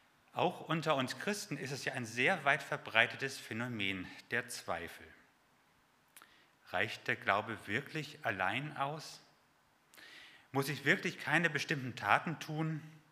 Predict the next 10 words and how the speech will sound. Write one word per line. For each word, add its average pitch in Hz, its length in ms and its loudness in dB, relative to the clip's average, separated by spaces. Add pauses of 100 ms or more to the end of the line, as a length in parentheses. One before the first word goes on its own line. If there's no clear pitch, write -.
(1080)
Oder 107 340 2
ich - 220 -6
habe 123 180 4
in 135 60 -2
der 123 100 4
letzten 131 380 0
Woche 127 240 0
das - 260 0
Bibellesen 143 640 -2
vernachlässigt, 123 880 0